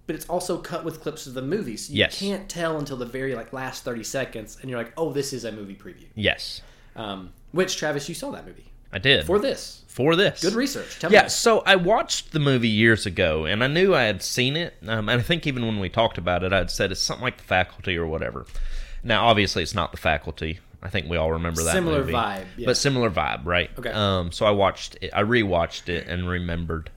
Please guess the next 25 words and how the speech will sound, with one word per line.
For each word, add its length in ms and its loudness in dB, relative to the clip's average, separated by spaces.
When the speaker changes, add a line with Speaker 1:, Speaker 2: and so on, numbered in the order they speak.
Speaker 2:
this 260 -6
movie, 380 -4
and 100 0
essentially, 500 0
it's 120 -4
a 60 2
horror 260 0
movie. 360 -4
Speaker 1:
Okay. 200 -6
Speaker 2:
Um, 220 -2
which 180 -8
we, 80 -6
we 160 0
already 240 2
talked 320 -6
about 200 0
a 20 -2
little 180 0
bit 300 0
with 160 -12
our 100 -4
scent 320 0
of 120 -6
the 60 0
day. 340 4